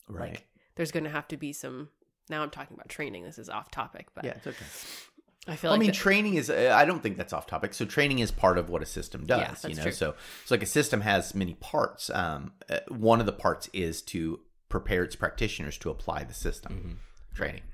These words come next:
Speaker 3: Which is what I think we, that's where we, I mean,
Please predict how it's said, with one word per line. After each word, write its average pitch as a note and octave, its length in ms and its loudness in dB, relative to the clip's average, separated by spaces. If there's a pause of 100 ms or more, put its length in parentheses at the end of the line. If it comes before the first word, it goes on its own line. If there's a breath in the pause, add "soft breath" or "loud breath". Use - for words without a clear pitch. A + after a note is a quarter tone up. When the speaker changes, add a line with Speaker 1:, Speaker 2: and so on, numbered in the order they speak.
(260)
Speaker 3:
Which C3 220 -2
is A2 160 -4
what G#2+ 340 -6
I G2 160 -6
think F#2 440 -10 (1040)
we, F#2+ 180 -8 (260)
that's - 420 -14 (160)
where F#2 360 -12
we, F2+ 260 -14 (100)
I B2 60 -2
mean, A#2+ 220 0